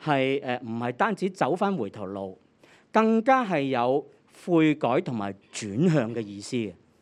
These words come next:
記得啦，悔改同轉向意思，頭先講嘛，turn around 啊，就話我即刻就背住大家啦，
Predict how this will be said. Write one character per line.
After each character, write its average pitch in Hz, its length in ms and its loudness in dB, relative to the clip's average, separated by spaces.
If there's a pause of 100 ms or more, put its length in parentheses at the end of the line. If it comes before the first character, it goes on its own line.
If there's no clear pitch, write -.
(240)
記 143 100 -2
得 147 140 2
啦， 123 160 -2 (120)
悔 139 180 0
改 139 120 0
同 107 240 -6
轉 131 140 -6
向 127 140 -2
意 117 80 -4
思， 135 160 -6
頭 117 100 -6
先 151 160 -4
講 120 100 0
嘛， 131 160 -2 (1040)
turn 165 200 0
around 143 320 2
啊， 123 140 -2 (160)
就 143 120 -4
話 120 120 -2
我 110 240 -6
即 - 120 -6
刻 160 160 -2
就 135 120 -8
背 143 280 -4
住 139 100 -8
大 120 140 -8
家 147 180 -6
啦， 127 160 -10